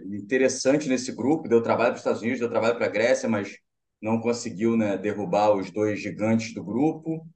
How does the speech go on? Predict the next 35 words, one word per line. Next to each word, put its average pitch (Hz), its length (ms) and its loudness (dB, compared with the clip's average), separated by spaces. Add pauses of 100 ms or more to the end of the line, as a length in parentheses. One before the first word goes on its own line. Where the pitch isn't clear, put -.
(580)
Foi 170 120 0
uma 180 120 4
primeira 180 300 4
fase 175 720 2 (140)
basicamente 143 760 2
dentro 139 220 0
do 139 80 -4
esperado, 151 840 4 (180)
tirando 147 680 0
a 143 100 4
eliminação 151 560 0
da 180 140 2
França, 127 420 -2
né? 113 80 2
O 110 60 4
resto 120 840 0 (480)
aconteceu 135 640 0
como 135 220 2
a - 20 6
gente 127 680 -2 (640)
previa, 151 600 2
não 120 160 0
só - 200 0
a - 40 6
gente, 147 380 -2
é 113 40 -4
claro, 113 560 2
todo 127 240 0
mundo 120 280 2
no 117 80 4
mundo 117 240 4
do 110 80 -4
basquete 113 600 2
aí, 110 240 0
né, 107 360 0